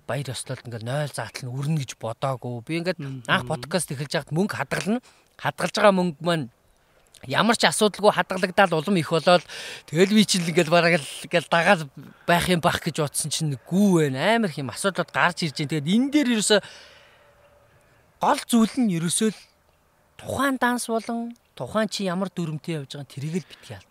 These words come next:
Speaker 2: Амар олон шийдвэр гаргах юмнууд гарч ирээд байгаа хэвээр. Бүр
Speaker 1: Харин тий.
Speaker 2: бүр яа, хаанаасаа хэрэглэнэ. Хүш ийм юм анхнаас үүснэ гэж яриаггүй шүү дээ.
Speaker 1: Харин тий. Хүүе, би одоо яах юм бэ гэл сүүлдээ ч бүр ингээ гайхаад, э,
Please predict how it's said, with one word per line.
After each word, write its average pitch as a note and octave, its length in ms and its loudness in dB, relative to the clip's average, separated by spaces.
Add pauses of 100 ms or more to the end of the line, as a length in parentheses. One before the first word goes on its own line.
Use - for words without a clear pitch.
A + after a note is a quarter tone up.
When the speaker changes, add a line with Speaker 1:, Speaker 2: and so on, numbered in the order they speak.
(140)
Speaker 2:
Амар B3 400 -2
олон G#3 160 -4
шийдвэр G#3 440 -2
гаргах F3 240 -6
юмнууд E3 200 -4
гарч D3 200 -6
ирээд D3 160 -6
байгаа B2+ 120 -10
хэвээр. C3+ 200 -10
Бүр D3 80 -4
Speaker 1:
Харин A3+ 240 4
тий. D3 180 -4 (100)
Speaker 2:
бүр F3 160 -2
яа, G3+ 160 -2
хаанаасаа B3 680 0
хэрэглэнэ. F3+ 560 2 (480)
Хүш G3+ 160 -2
ийм A#3+ 440 6
юм G#3 120 4 (320)
анхнаас F#3+ 400 -2
үүснэ G3+ 240 0
гэж D#3+ 80 0
яриаггүй A#3 400 8
шүү F3 120 -2
дээ. D#3+ 120 10
Speaker 1:
Харин A#3+ 240 8
тий. B3+ 220 8 (800)
Хүүе, A3+ 280 6 (200)
би A3 120 0
одоо A#3 280 6
яах A3 360 8
юм A3+ 120 4
бэ G#3 120 8 (120)
гэл E3 200 0 (320)
сүүлдээ G3 720 2
ч - 160 -10
бүр D#3 160 -6
ингээ C#3+ 240 -8
гайхаад, D#3 720 0 (800)
э, G1+ 400 -16